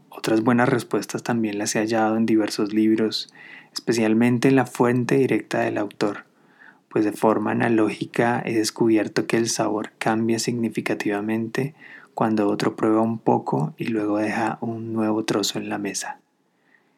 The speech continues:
Después de regresar a mi país de origen, Colombia,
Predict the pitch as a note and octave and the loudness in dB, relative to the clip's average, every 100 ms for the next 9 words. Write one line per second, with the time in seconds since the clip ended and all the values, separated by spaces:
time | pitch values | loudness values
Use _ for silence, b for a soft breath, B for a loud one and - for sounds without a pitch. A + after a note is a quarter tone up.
0 | _ _ - B2+ D3 C#3 F#3 F#3 D#3 - | _ _ -2 2 2 2 4 4 4 4
1 | B2 C3+ D3+ C3 A2 G#2 A#2+ A#2 A2 A2+ | 2 2 2 2 2 4 2 2 0 -2
2 | A2+ - A#2 G#2+ G2+ G#2+ A2 A2 | -2 -2 0 2 0 -2 -2 -4